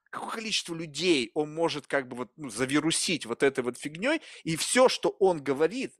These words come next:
ну, он или бы они, кто имеет большую паству вот этих подключённых к ним людей,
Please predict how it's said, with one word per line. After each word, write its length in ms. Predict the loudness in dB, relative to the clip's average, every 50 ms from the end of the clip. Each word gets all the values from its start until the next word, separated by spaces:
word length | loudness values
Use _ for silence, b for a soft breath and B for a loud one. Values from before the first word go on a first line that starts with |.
| _ -14
ну, 140 | -14 -10 -2
он 280 | 2 4 4 4 4 2
или 200 | 0 -6 -6 -6 -4
бы 160 | 0 2 2
они, 340 | 2 2 0 -4 -8 -8 -8
кто 280 | -10 -8 -4 -4 -2 -2
имеет 280 | -2 0 0 0 0
большую 340 | 0 -4 -4 -4 -2 -4 -4 0
паству 420 | 2 4 4 4 2 -2 -10 -12
вот 120 | -12 -12 -14
этих 180 | -14 -16 -14 -14
подключённых 600 | -14 -16 -14 -16 -12 -6 -2 -2 -2 -2 -4 -12
к 40 | -12
ним 140 | -14 -12 -12
людей, 280 | -8 -4 -2 -4 -4